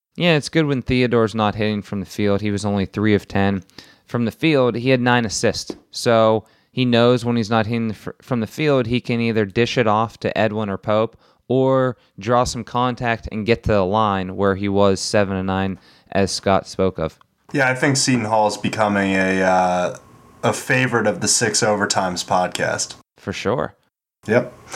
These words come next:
Speaker 2: Uh, moving on, we have Providence taking a six-point win over Southern, fifty-nine fifty-three. It was a pretty ugly game, didn't you think?
Speaker 1: Hideous. I mean, we didn't watch it, and I'm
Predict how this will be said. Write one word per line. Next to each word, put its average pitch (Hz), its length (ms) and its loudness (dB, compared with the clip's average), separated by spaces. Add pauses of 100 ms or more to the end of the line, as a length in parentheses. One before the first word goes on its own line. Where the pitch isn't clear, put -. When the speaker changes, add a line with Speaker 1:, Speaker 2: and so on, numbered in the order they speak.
(480)
Speaker 2:
Uh, 131 220 0
moving 151 280 -2
on, 131 420 2
we 135 120 2
have 147 300 -2
Providence 143 760 0
taking 123 380 0
a 113 140 0
six-point 131 720 -2
win 120 300 2
over 110 340 0
Southern, 156 800 0
fifty-nine 117 640 0
fifty-three. 120 760 0 (840)
It 143 160 2
was 147 360 2
a 139 60 2
pretty 131 360 2
ugly 110 280 2
game, 104 300 2
didn't 101 240 0
you 110 60 -4
think? 117 320 0 (320)
Speaker 1:
Hideous. 120 600 -2 (220)
I 107 120 -2
mean, 107 200 0
we 113 100 0
didn't 113 240 0
watch 113 320 0
it, 98 100 0
and 95 160 -2
I'm 90 220 -4